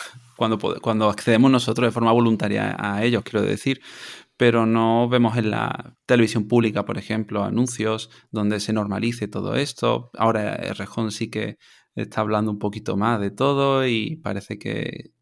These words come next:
hay una tendencia a la normalización. Aún así, eh, volvemos a lo mismo, es un problema, eh, social directamente y que no solo tiene que ver con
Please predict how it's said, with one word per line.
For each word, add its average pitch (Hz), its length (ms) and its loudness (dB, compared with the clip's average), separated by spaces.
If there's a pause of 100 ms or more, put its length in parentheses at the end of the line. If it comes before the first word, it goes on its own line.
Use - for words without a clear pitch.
hay 117 560 0 (120)
una 123 180 2
tendencia 120 420 4
a 110 40 -2
la 113 120 0
normalización. 107 800 -2
Aún - 200 -4
así, 123 380 0 (640)
eh, 113 440 4
volvemos 113 340 4
a - 20 4
lo 110 120 2
mismo, 113 240 2
es 104 60 -2
un 110 540 -6
problema, 110 640 0
eh, 92 180 -6
social 113 680 0 (160)
directamente 113 920 -2
y 120 60 -6
que 110 280 0
no 113 260 0
solo 123 240 2
tiene 117 240 0
que 113 80 -4
ver 113 180 0
con 110 560 -4